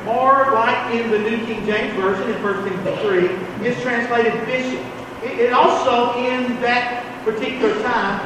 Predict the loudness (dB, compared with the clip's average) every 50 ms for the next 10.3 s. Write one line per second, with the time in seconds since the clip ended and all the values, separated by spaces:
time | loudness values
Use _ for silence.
0 | -8 -10 -10 -10 -8 -6 -2 0 0 0 0 0 -4 -4 -6 -8 -10 -12 -12 -10
1 | -10 -8 -8 -8 -8 -10 -12 -12 -14 -14 -14 -14 -14 -14 -12 0 0 0 2 6
2 | 4 6 6 6 2 2 0 -2 0 0 0 0 0 0 -2 -2 -2 -2 -2 -2
3 | -2 0 0 -2 -2 -2 0 0 2 2 2 2 2 -2 -2 -2 -4 -2 -2 -2
4 | -2 -2 -4 -4 -2 0 0 0 0 0 0 0 0 0 0 0 0 2 2 4
5 | 6 6 4 6 4 2 2 0 -2 -4 -4 -6 -4 -4 -4 -4 -4 -4 -4 -4
6 | -4 -4 -6 -8 -8 -10 -12 -12 -12 -12 -14 -14 -14 -14 -14 -14 -14 -12 -12 -8
7 | -8 -6 -6 -2 2 4 6 6 6 6 4 4 4 2 2 0 -2 -4 -6 -8
8 | -8 -6 -2 0 2 2 2 2 2 2 4 2 2 0 0 0 0 0 0 0
9 | 2 4 4 4 4 4 2 0 2 2 2 2 2 2 2 2 2 0 0 -2
10 | -2 -2 -2 -2 -4